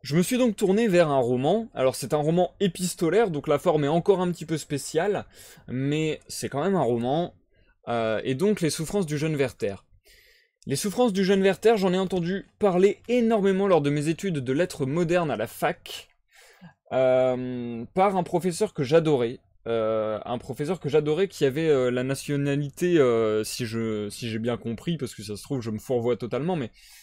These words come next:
euh, qui avait la nationalité, euh, mi-américaine, mi-allemande, si je ne dis pas de bêtises,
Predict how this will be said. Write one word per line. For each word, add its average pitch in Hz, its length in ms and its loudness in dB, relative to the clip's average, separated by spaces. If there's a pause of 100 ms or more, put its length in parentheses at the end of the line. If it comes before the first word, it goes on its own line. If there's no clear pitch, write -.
(260)
euh, 117 680 -4
qui - 140 0
avait 156 160 4
la 165 100 -2
nationalité, 165 800 0
euh, 139 140 4
mi-américaine, 180 720 2
mi-allemande, 170 960 2
si 120 200 -12
je 117 140 -8
ne 120 240 -6
dis 113 140 -10
pas 160 120 2
de 151 80 -2
bêtises, 139 440 -6